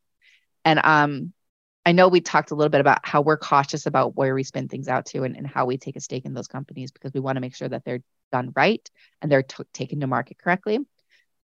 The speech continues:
And while vita dao has a really great team of people who have a lot of experience, and they do, and I love the people on, on there. They're really great, really invested in our, in our work, um, and in longevity space in general.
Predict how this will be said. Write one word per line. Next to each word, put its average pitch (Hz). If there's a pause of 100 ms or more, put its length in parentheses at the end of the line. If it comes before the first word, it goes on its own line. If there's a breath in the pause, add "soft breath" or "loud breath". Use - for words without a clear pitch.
And 170
while 185
vita 190
dao 165
has 151
a 147
really 175
great 143
team 156 (160)
of 156
people 143
who 151
have 143
a 143
lot 135
of 131
experience, 127
and 151
they 151
do, 147
and 127
I 127
love 143
the 131
people 123
on, 117
on 123
there. 123
They're 127
really 131
great, 120 (720)
really 151
invested 143
in 127
our, 123
in 143
our 131
work, 135 (540 soft breath)
um, 139 (180)
and 143
in 143
longevity 135
space 127
in 127
general. 135